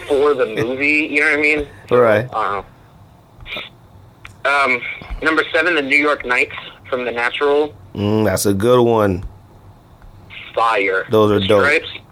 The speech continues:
Speaker 1: and the font was sick. And then number six, the Toon Squad from Space Jam. Classic.
Speaker 2: Okay.
Speaker 1: Um, number five, the Dylan High Panthers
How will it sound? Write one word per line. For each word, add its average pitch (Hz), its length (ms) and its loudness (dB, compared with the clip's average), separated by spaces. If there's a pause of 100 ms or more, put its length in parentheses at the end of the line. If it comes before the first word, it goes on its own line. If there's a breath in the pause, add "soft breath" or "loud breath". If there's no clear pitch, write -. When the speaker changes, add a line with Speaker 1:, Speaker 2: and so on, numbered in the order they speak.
(200)
Speaker 1:
and 185 260 -6 (220)
the 165 160 0
font 117 220 -2
was - 100 -12
sick. 98 180 -2 (520 loud breath)
And 143 120 0
then 139 120 0
number 143 220 0 (120)
six, 147 220 0 (140)
the 120 300 0
Toon 120 280 -2
Squad 113 380 -2 (140)
from 110 100 -8
Space 101 320 -4
Jam. 120 300 -2 (320)
Classic. 107 540 -2 (680)
Speaker 2:
Okay. 87 380 -6 (520)
Speaker 1:
Um, 127 400 0 (500 loud breath)
number 151 260 0 (120)
five, 139 460 0 (140)
the 135 80 -2
Dylan 143 360 0
High 147 220 0
Panthers 156 600 0